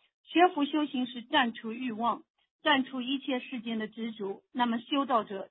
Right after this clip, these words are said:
只要罪孽很少，福报很大，并且能够通过学佛修行来减少人生的欲望，那么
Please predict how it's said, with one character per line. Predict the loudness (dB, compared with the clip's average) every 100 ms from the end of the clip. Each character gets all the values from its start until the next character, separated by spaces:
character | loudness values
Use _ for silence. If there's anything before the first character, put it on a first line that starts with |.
| _
只 | -6
要 | -4 -4
罪 | -2 -2
孽 | -2 -4
很 | -6 -8 -8
少， | -10 -12 -12
福 | -12
报 | -2 -2
很 | -2 -10 4
大， | 4 4 _ _ _
并 | 0 0
且 | 2
能 | 0 0
够 | 0 -2
通 | -2 -2 -2
过 | -2 -8
学 | -4 -2
佛 | -2 -4
修 | -8 -6
行 | -6 -4
来 | -4 -4
减 | -2 -2 -2
少 | -2
人 | -2 -2
生 | -4 -8
的 | -8
欲 | -6 -4
望， | -2 2 0 0 _ _ -2
那 | 0
么 | 0